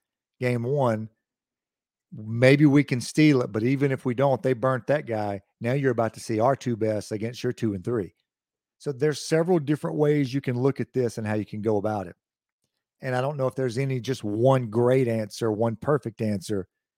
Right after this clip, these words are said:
uh, but we'll see what they do. But yesterday was awesome. The whole, the Jell-O shots thing, I,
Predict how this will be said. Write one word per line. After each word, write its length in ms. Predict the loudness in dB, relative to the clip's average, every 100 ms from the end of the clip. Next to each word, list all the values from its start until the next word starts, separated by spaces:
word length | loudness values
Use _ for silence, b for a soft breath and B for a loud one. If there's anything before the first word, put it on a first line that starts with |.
| _ _ -4
uh, 120 | -4
but 140 | -2
we'll 160 | -2 -2
see 180 | -2 -2
what 180 | -2 -4
they 100 | 0
do. 280 | 0 0 -4 _ _
But 100 | -2
yesterday 380 | 0 0 0 0
was 140 | 0 -2
awesome. 340 | -8 -10 -18 _ _ _ _ _ _ _ _ _
The 120 | -8 2
whole, 500 | 4 6 6 2 0
the 120 | -2
Jell-O 340 | 0 0 0
shots 460 | -2 -2 -2 -4 -6
thing, 460 | -6 -4 -4 -6
I, 100 | -6